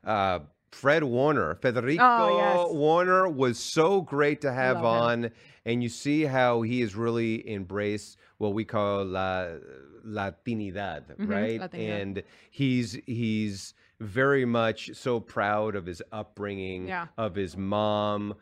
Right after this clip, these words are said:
Speaker 1: of his grandmother, and how they were such forces in his life.
Speaker 2: Yeah.
Speaker 1: And those have, have driven him to the highest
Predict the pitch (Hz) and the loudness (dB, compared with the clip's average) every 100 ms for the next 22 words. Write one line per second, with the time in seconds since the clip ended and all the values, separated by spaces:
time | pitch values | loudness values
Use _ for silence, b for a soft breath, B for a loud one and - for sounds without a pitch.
0 | b b 101 98 92 92 90 85 - 98 | b b -4 -2 -2 -2 -4 -8 -14 -10
1 | 101 90 82 87 - 98 104 107 101 104 | -6 -6 -6 -12 -8 -4 -2 -2 -4 -4
2 | 101 104 104 104 - - 107 98 95 90 | -4 -2 -2 -4 -6 -10 -8 -6 -6 -8
3 | 90 - - - 104 101 95 117 107 - | -10 -16 -20 -12 -8 -8 -6 -6 -8 -10
4 | - - 101 101 107 85 - 107 87 92 | -16 -12 -8 -8 -10 -14 -14 -14 -12 -12
5 | 85 80 85 90 101 80 - _ 196 180 | -14 -14 -10 -8 -8 -8 -12 _ -18 -16
6 | 160 b b - 120 110 104 98 90 87 | -16 b b -6 -4 -2 -4 -6 -8 -14
7 | _ _ _ _ _ _ - 117 - 123 | _ _ _ _ _ _ -20 -18 -16 -6
8 | 113 143 156 127 135 120 110 120 117 110 | 2 2 2 2 0 0 -2 0 0 0
9 | 101 123 110 127 131 123 127 120 120 117 | -6 -12 -6 -2 0 0 0 0 0 -2
10 | 110 - 123 107 104 98 95 - 110 120 | -4 -6 -4 -2 -4 -4 -6 -6 -6 -4
11 | 123 117 - | -4 -6 -14